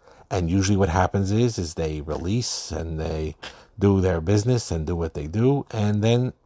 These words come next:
it's more or less the taiva goes all the way down and it's more or less over. They may go have a second round or so, but that's pretty much it.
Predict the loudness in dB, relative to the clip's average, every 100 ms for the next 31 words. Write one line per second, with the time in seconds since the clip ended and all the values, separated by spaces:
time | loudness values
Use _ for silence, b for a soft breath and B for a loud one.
0 | _ -6 -4 2 4 6 4 2 -2 -6
1 | -2 0 0 -2 -2 -2 -2 -2 0 0
2 | 0 -2 -2 -2 -4 0 4 4 2 0
3 | -2 0 0 0 -2 -4 -2 -2 -2 B
4 | B B -6 -4 -4 -2 -2 0 0 2
5 | 2 0 -2 0 2 2 0 B B B
6 | 0 4 4 2 0 -2 0 -2 0 0
7 | -2 -6 -8 -8